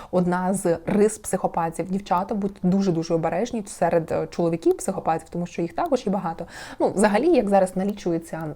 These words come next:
в світі, останні дані, які я читала, їх близько одного відсотка, але це дуже багато. Тобто візьміть від восьми мільярдів людей один відсоток психопатів. Це насправді велика кількість.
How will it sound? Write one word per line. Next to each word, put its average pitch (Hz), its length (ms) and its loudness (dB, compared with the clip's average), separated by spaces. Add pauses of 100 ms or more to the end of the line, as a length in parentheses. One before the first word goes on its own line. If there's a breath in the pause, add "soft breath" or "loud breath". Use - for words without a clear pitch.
в 170 140 -6
світі, 254 340 -4
останні 180 300 0
дані, 165 200 0
які 160 160 -6
я 160 60 -4
читала, 226 400 -2
їх 196 260 -2 (120)
близько 175 460 2 (260 loud breath)
одного 202 320 4
відсотка, 226 500 0
але 175 120 2
це 175 120 -6
дуже 185 180 0
багато. 165 520 -2
Тобто 165 240 -6
візьміть 196 300 -2
від 170 100 2
восьми 180 420 -2
мільярдів 185 480 -2
людей 175 420 2 (280 loud breath)
один 196 260 8
відсоток 180 400 0
психопатів. 156 580 -2
Це 175 60 -6
насправді 170 380 -2
велика 170 280 0
кількість. 165 320 -6